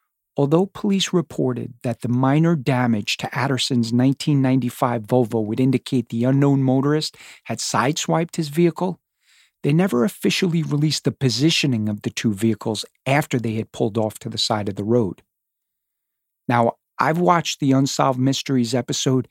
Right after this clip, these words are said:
countless times. In its recreation of the shooting, Richard's vehicle is stopped in front of his assailant's S U V. Perhaps the New York State Police provided the show's producers with that information.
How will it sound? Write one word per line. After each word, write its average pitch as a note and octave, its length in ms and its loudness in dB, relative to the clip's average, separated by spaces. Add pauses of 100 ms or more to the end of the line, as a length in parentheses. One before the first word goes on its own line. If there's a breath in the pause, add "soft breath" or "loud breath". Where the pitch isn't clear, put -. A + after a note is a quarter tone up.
(320 soft breath)
countless - 520 -2
times. - 560 -10 (920)
In C3 280 0 (240)
its - 240 2
recreation F#3+ 720 2
of F3+ 100 0
the F3+ 80 0
shooting, F#3+ 500 2 (480)
Richard's F3 400 2
vehicle D3+ 600 0
is D3 120 -4
stopped - 400 -4
in B2 100 0
front E3 360 2
of A#2+ 100 0
his A2+ 180 -4
assailant's A#2 580 -2
S G#2+ 200 -2
U G#2 80 -2
V. G2+ 320 -6 (1040)
Perhaps C#3+ 380 -2
the D3+ 100 -2
New D3 140 4
York D3+ 220 0
State C#3+ 260 0
Police C#3+ 300 -4
provided C#3+ 580 0
the B2 60 -6
show's A#2+ 320 -2
producers A#2+ 720 -6
with B2 160 -4
that A#2 160 -2
information. B2 720 0